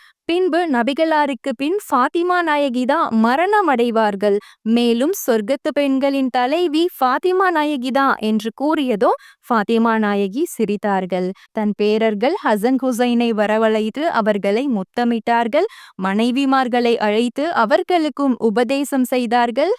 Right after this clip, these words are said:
பின்பு நபிகளாருக்கு முன்பை விட வேதனை அதிகமானது. அந்த நிலையில் சிலவற்றை நபிகளார் கூறினார்கள். அதுவே அவர்களது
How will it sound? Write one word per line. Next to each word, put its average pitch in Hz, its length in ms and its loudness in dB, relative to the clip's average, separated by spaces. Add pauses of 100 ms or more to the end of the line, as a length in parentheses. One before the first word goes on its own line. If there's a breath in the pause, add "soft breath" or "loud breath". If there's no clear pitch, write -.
(160 soft breath)
பின்பு 247 440 0
நபிகளாருக்கு 247 840 0 (140)
முன்பை 370 560 2
விட 262 340 2
வேதனை 269 640 0
அதிகமானது. 196 960 -2 (280 loud breath)
அந்த 466 400 0
நிலையில் 277 540 0
சிலவற்றை 254 720 0
நபிகளார் 226 680 0
கூறினார்கள். 202 760 0 (260 soft breath)
அதுவே 208 600 0
அவர்களது 202 800 0